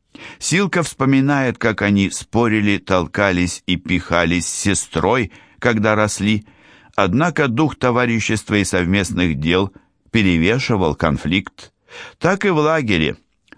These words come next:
Женщины приходили и уходили, но оставался костяк барака, неотъемлемой частью которого была суровая Антонина Карповна.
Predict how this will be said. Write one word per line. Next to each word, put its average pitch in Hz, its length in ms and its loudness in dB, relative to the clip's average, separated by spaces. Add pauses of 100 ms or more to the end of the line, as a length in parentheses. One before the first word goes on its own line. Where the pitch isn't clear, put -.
(140)
Женщины 113 720 0
приходили 85 720 0
и 80 200 -2
уходили, 80 840 0 (340)
но 104 160 2
оставался 95 880 0 (240)
костяк 90 560 0
барака, 82 640 0 (240)
неотъемлемой 90 720 2
частью 85 400 -2
которого 82 540 0
была 76 360 0
суровая 80 800 0 (300)
Антонина 82 720 2
Карповна. 78 720 0